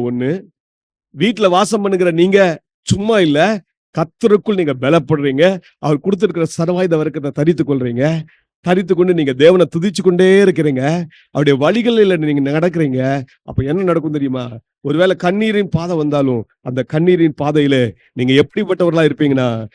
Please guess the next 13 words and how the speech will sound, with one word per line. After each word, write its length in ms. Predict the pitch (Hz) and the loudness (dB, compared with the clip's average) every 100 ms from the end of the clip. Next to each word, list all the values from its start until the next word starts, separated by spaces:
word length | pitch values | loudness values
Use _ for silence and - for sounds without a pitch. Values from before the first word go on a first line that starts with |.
| _ | _
அதை 260 | - 135 131 | -4 0 0
உருவ 520 | 117 143 180 202 202 | 2 2 4 4 4
நடக்கிறவர்களா 600 | 175 160 160 160 147 143 | 4 2 0 -2 0 -2
தான் 220 | 143 147 | 0 0
இருப்பீங்களே 260 | 135 135 127 | 0 0 0
ஒழிய 400 | 127 131 123 104 _ _ - 113 | 0 0 0 -4 _ _ -20 -8
பேக் 240 | 147 185 175 | -4 -2 0
அடிக்க 220 | 147 131 | -2 -4
மாட்டீங்க. 360 | 127 117 110 113 _ _ _ _ _ _ | -6 -10 -14 -20 _ _ _ _ _ _
நீங்க 280 | - 131 147 139 120 - _ | -4 0 2 2 -2 -8 _
அந்த, 500 | - 139 147 139 120 - | -8 -4 -2 -2 -2 -4
அந்த 340 | 143 143 131 | -4 -2 -2
சூழ்நிலைகளை 920 | 127 - - 247 226 185 170 165 151 | -4 -6 -2 2 4 2 2 0 0